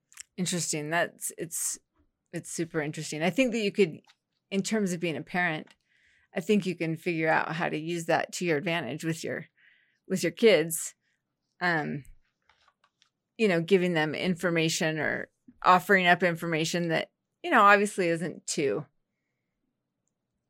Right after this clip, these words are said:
isn't too toxic. <laughs> Like, no throwing people under the bus, no lying, no telling the deep,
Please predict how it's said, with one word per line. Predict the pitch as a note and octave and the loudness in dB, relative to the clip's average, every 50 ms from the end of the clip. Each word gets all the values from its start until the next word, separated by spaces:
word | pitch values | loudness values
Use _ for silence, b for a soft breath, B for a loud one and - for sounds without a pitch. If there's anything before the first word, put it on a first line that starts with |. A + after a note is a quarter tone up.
| _ _ _ - | _ _ _ 2
isn't | A#3+ A3+ G#3+ G3+ E3+ E3 | 2 4 4 2 0 0
too | - F#3+ E3 | -2 -2 2
toxic. | - D#3 C#3+ D#3+ - - F3+ E3 - | 2 2 2 2 0 -4 -4 -4 0
<laughs> | - | 0
Like, | G3 E3+ G3 | 2 2 2
no | F#3+ C3 G3+ G#3+ G#3 G#3 G3 | 0 4 4 4 6 4 2
throwing | G3 - G3 F#3 F3+ F3+ | -2 0 2 2 2 4
people | F3 G3+ E3+ - E3+ | 4 2 2 2 0
under | E3 E3 D#3 | 0 0 0
the | D3+ D3 | -2 2
bus, | D#3 D3+ D#3+ D#3+ - | 2 2 2 2 2
no | G3+ G3 F3+ | 2 2 2
lying, | E3 D#3+ D#3+ E3 E3 E3+ E3+ E3+ | 4 2 2 2 2 0 0 0
no | F3 F3 F3+ F3+ F3 | 2 2 2 0 -2
telling | E3+ - G3+ F3+ E3+ F3 E3+ E3 E3 - | 0 2 4 4 4 2 0 -2 -6 -4
the | - E3+ | -4 0
deep, | D#3+ E3 D#3+ - - | 2 2 0 0 -2